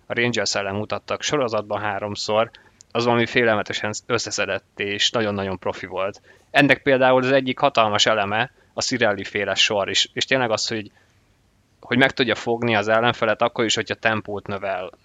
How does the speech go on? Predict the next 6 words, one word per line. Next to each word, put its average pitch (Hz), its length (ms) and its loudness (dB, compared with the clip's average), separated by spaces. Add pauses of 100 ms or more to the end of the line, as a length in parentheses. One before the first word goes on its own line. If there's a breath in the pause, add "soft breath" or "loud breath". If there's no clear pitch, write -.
(220)
Rá 135 220 6
tud 117 220 -6
meccselni 113 480 0
Cooper 113 460 -4
bárkire. 107 640 -2 (600 soft breath)
És 107 380 4